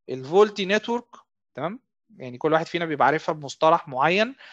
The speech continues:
فانا بقول لكم يا اما اسمها اي ام اس يا اما اسمها فولتي،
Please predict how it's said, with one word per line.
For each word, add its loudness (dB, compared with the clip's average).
فانا -2
بقول -6
لكم 0
يا 4
اما -4
اسمها 2
اي 0
ام -4
اس -4
يا -4
اما -8
اسمها -6
فولتي، -4